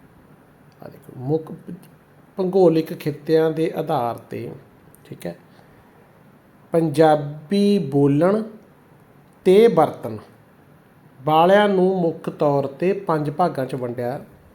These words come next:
ਜਾ ਸਕਦਾ ਹੈ। ਪਹਿਲਾਂ ਦੇਖੋ, ਬੜੇ ਹੀ ਮਹੱਤਵਪੂਰਨ ਜਿਹੜੇ ਹੈਗੇ ਨੇ ਸਰੋਤਾਂ ਤੋਂ ਇਹ ਜਾਣਕਾਰੀ ਇਕੱਤਰਿਤ ਕਰਕੇ ਆਪ ਜੀ ਨਾਲ ਸਾਂਝੀ ਕਰ ਰਿਹਾ ਮੈਂ।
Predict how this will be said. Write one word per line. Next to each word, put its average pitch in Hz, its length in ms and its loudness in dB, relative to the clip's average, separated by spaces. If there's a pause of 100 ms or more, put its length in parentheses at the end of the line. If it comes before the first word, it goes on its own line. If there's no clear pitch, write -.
(200)
ਜਾ 123 160 -4
ਸਕਦਾ 120 340 -10
ਹੈ। 180 100 -14 (1600)
ਪਹਿਲਾਂ 202 280 4
ਦੇਖੋ, 123 320 -4 (1400)
ਬੜੇ 165 220 2
ਹੀ 175 140 0
ਮਹੱਤਵਪੂਰਨ 156 1160 -2 (1400)
ਜਿਹੜੇ 147 280 -2
ਹੈਗੇ 135 280 -4
ਨੇ 127 420 -2 (100)
ਸਰੋਤਾਂ 139 500 -4
ਤੋਂ 147 160 -2
ਇਹ 147 80 0
ਜਾਣਕਾਰੀ 131 500 -4
ਇਕੱਤਰਿਤ 123 580 -10
ਕਰਕੇ 120 540 -10 (420)
ਆਪ 123 180 -10
ਜੀ 123 140 -10
ਨਾਲ 120 160 -8
ਸਾਂਝੀ 120 340 -10
ਕਰ 131 200 -10
ਰਿਹਾ 107 240 -14
ਮੈਂ। 123 140 -14